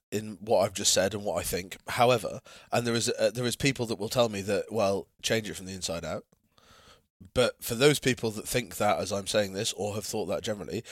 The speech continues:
we should all join the R S P B. We really should. Um, and I'm not an R S P B member either. I,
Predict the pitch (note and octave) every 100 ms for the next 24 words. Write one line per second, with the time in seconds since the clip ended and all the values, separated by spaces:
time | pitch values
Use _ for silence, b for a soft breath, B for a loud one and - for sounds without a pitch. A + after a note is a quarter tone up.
0 | B B A2+ - B2+ D3 B2 C3+ C3 B2+
1 | B2+ B2 - A#2+ B2 A2 - _ _ _
2 | _ _ _ _ _ _ _ _ G#2+ A#2
3 | B2 C#3 A#2+ - B2 D2+ - B B B
4 | B B A2 A2 G2+ - B2 B2 A2 G#2
5 | G#2+ G#2 G#2+ G#2 G#2 G2+ G#2+ B2 D2+ A1+
6 | B B B C3+ D#3 D#3 C#3+ C#3